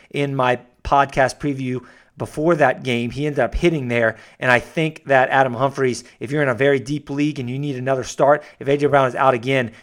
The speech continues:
the Vikings defense just obviously sucks, so he had a good matchup there. Uh, Laviska Shenault,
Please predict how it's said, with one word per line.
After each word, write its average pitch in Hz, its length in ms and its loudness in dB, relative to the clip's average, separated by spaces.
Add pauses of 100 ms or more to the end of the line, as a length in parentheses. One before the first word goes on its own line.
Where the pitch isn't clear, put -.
(100)
the 117 60 -8
Vikings 135 380 0
defense 131 460 -6
just 127 160 -6
obviously 131 400 -2
sucks, - 500 -2 (160)
so 123 220 -2
he 139 120 -2
had 131 120 2
a 120 80 -2
good 135 180 0
matchup 127 440 -2
there. 127 280 4 (400)
Uh, 123 140 0
Laviska 170 380 2
Shenault, 151 640 -2